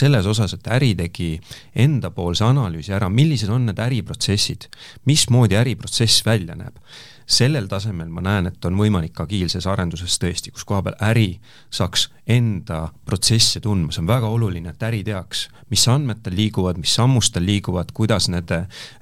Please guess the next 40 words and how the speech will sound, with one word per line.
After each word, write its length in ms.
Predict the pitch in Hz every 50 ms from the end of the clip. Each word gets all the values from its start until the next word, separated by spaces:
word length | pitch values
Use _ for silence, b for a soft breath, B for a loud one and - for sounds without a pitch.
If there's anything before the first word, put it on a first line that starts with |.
| - 87 82 85 80 82 85 85 85 85 82 85
nii-öelda 320 | 87 90 90 95 87 - -
sammud 400 | - 101 107 113 101 90 - B B B B B -
jadas 460 | 107 123 127 127 110 104 98 90 -
on 140 | 98 95 95 85
või 140 | 80 76
ei 60 | 76 90
ole 200 | 107 117 107 101 98
jadas, 380 | 95 98 - 95 85 82 - -
kus 160 | - - -
koha 160 | 117 95 98 -
peal 140 | - 76
on 80 | 82 87
katkestused, 720 | 98 117 120 123 - - - - - 90 85 87 87 -
et 60 | - -
ta 80 | 165 170
mõistaks 400 | 156 113 - - - - - 85
oma 160 | 85 85 82
protsessi. 560 | - - - - 98 90 - - - - - 92 - B B B B B B B B B B 101
Aga 240 | 110 107 104 90 - -
detaili 800 | - 92 - - - - 135 165 196 208 175 117 82 85 85 85 b b b b b b -
ei 160 | 151 165 131
saa 240 | 123 98 95 87 85
minna, 380 | 87 87 85 82 80 82 87 87 - -
sest, 300 | - - - - - 107 95
äh, 160 | 92 - - - - - - -
sellel 240 | - 143 151 139 104
hetkel, 360 | 110 113 - - - - 87 87
kui 80 | 98 110
me 60 | 131
hakkame 240 | 135 135 123 110 98
kodeerima, 600 | - 92 87 120 117 117 98 90 85 82 85 85 82
kui 80 | 107
me 120 | 107 117 123
hakkame 260 | 123 - 101 90 90
teostama 460 | 85 - 90 98 - - - 87 85 82
detailanalüüsi, 960 | - - - - 123 139 135 98 90 113 127 117 87 78 78 82 87 - - B B B B B B B B
võib 280 | - 135 165 190 - - -
tulla 240 | 156 160 151 120 101 113
välja 240 | 131 131 127 113 95
selliseid 540 | 92 101 95 98 87 98 92 92 - -